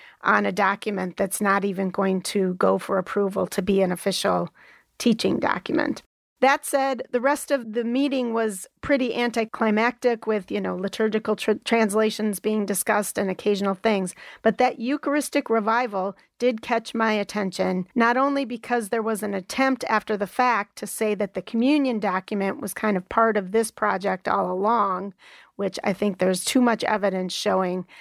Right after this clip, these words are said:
that it really came out of the working group formed after the election of Biden.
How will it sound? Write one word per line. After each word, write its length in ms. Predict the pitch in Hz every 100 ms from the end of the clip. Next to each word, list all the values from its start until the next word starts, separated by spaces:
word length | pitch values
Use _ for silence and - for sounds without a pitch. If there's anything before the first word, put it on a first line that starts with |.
| - - -
that 200 | 208 185
it 160 | 185
really 320 | 208 220 208
came 340 | 190 - 202 190
out 220 | 190 190
of 240 | 185 180
the 140 | 175 185
working 360 | 202 214 - 196
group 280 | 190 185
formed 400 | - 202 185 185
after 240 | 180 175 196
the 120 | 190
election 440 | 175 185 185 -
of 100 | 180
Biden. 580 | 180 196 208 202 180 175